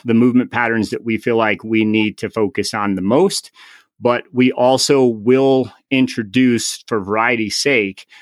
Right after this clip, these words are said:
we don't want to get burnt out on the same movements, but we'll introduce some variations on protocol that we know that athlete needs, or in other words, on movement patterns that we know are really important for the athlete. So let me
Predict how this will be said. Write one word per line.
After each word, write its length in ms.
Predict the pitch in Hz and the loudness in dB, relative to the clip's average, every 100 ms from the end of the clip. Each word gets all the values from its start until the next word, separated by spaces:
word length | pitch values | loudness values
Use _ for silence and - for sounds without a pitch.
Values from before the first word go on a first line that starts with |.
| _ - | _ -4
we 140 | 110 | -2
don't 220 | 110 120 | 0 -2
want 140 | 127 123 | 0 -2
to 60 | |
get 220 | 110 113 | 0 -4
burnt 300 | - 113 104 | -4 -4 -2
out 160 | 117 110 | -2 -2
on 120 | 107 | -4
the 60 | 101 | -4
same 300 | - 120 107 | 0 0 0
movements, 380 | 110 117 110 - | 0 0 -2 -4
but 180 | 117 | -6
we'll 220 | - 131 151 | 0 0 2
introduce 600 | 156 143 143 139 143 - | 2 2 0 2 2 2
some 320 | 123 113 104 | 0 0 -2
variations 920 | 113 120 110 107 123 135 120 104 95 - | -4 -2 0 2 2 2 0 0 -2 -4
on 340 | 117 113 113 104 | -2 0 0 -4
protocol 500 | - 120 113 120 113 | -2 -2 0 0 -2
that 140 | 104 | -2
we 100 | 107 | -2
know 240 | 104 107 107 | 0 0 0
that 220 | 107 - | 0 -2
athlete 480 | 110 120 - 104 98 | -2 -4 -2 -2 0
needs, 320 | 110 110 101 | 2 0 -2
or 340 | 110 104 95 - - _ _ | -6 -4 -4 -6 -16 _ _
in 160 | 110 113 | -4 -2
other 180 | 113 | 0
words, 400 | 110 113 107 101 - | 2 2 2 0 -4
on 420 | 113 110 110 110 | -2 0 0 0
movement 400 | 107 120 120 113 | 0 0 2 -2
patterns 560 | - 123 123 107 110 98 | -2 -2 0 0 -2 -2
that 200 | 117 - | -6 -6
we 180 | 110 107 | -4 -2
know 420 | 104 107 110 110 | 0 2 2 2
are 140 | 110 101 | -2 -4
really 440 | 104 110 104 104 | 0 2 2 0
important 640 | - 95 - 139 131 120 104 | -4 -10 -4 -2 0 -2 -6
for 280 | 117 107 | -4 -4
the 160 | 104 101 | -4 -4
athlete. 580 | 107 113 - 104 - - - - - - | -4 -4 -6 -12 -12 -20 -20 -20 -20 -10
So 360 | - 113 113 110 | -2 2 4 2
let 220 | 113 131 | 2 2
me 320 | 139 131 113 | 2 2 2